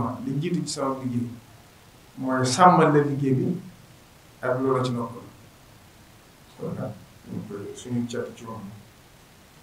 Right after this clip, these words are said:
Yàlla ak suñu Tuubaa ñu ko seetal. Bu toon lépp itam xam gi ñu xam li muy def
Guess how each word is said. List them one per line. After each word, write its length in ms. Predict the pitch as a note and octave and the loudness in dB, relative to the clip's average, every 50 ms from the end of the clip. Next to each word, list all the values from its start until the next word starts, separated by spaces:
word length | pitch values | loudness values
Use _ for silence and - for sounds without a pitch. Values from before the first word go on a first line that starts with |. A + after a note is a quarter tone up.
| - - | -16 -8
Yàlla 240 | G#2+ A2 A2+ A2 A2+ A2+ | -4 -4 -2 -2 -2 -4
ak 60 | A2+ | -4
suñu 160 | A#2+ A#2+ A#2+ | -2 -2 -2
Tuubaa 220 | A#2 A2+ A2 G#2+ G#2+ | -2 -2 -4 -4 -4
ñu 140 | G#2 G#2+ G#2 | -6 -6 -8
ko 60 | - - | -10 -10
seetal. 360 | - - A#2+ A#2+ - - - - - - - - - - - - - - - - - - - - | -8 -8 -8 -8 -8 -10 -14 -16 -20 -20 -20 -20 -20 -20 -20 -20 -20 -20 -20 -20 -20 -20 -20 -16
Bu 180 | C3 C3 C3 B2+ | -10 -8 -8 -6
toon 240 | B2+ C3+ C3 B2 B2 | -4 -4 -2 -2 2
lépp 220 | C3+ D3 D3+ - E3 | 2 2 2 2 0
itam 320 | - D#3+ C#3 A#2+ A#2 - - - - - - | 0 0 0 0 -2 -4 -6 -12 -14 -14 -8
xam 240 | D#3 - C3+ C3 C3 | -4 -2 -2 -2 -2
gi 60 | C3+ | -4
ñu 120 | B2+ - C#3+ | -6 -6 -6
xam 280 | - D3 - - - - - - - - - - - - - - - - - - - - - - - - - - | -4 -2 -2 -2 -4 -6 -10 -18 -20 -20 -20 -20 -20 -20 -20 -20 -20 -20 -20 -20 -20 -20 -20 -20 -20 -20 -12 -6
li 160 | C3 C#3+ D3+ | -2 0 2
muy 160 | E3 E3 D#3+ | 4 4 6
def 240 | D#3+ D3 - - | 6 4 2 2